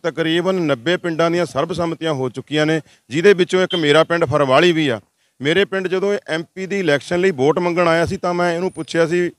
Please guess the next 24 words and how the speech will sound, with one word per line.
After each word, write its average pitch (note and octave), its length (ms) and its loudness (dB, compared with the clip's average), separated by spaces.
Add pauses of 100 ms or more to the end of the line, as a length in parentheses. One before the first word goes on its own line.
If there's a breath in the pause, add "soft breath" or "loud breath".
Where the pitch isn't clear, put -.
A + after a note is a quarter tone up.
(160)
ਵਿਰੋਧ C3+ 300 4
ਕੀਤਾ D#3 360 -4
ਸੀ। B2+ 160 -8 (360)
ਮੈਂ C#3+ 100 -2
ਕਿਹਾ, D#3 120 0
"ਜੀ, F3+ 120 -2
ਉਹ G3 80 4
ਪੰਜ D#3+ 280 -2
ਲੱਖ E3 220 -2
ਰੁਪਇਆ D#3+ 260 -4
ਮੈਂ F#3+ 120 0
ਤੁਹਾਡੇ F3+ 240 -4
ਦਫ਼ਤਰ C#3 340 2
ਸਾਰੇ D#3 280 2
ਮਤੇ D3+ 320 -2
ਦੇ B2+ 200 -2
ਕੇ D3 120 -6
ਆਇਆ, D#3+ 160 0
ਸਾਰੀ F3 260 0
ਪੰਚਾਇਤ D3+ 480 2
ਲਿਜਾ B2+ 280 0
ਕੇ। B2 200 -8 (380)
ਜਦੋਂ C#3+ 160 -4
ਤੁਸੀਂ E3 500 -2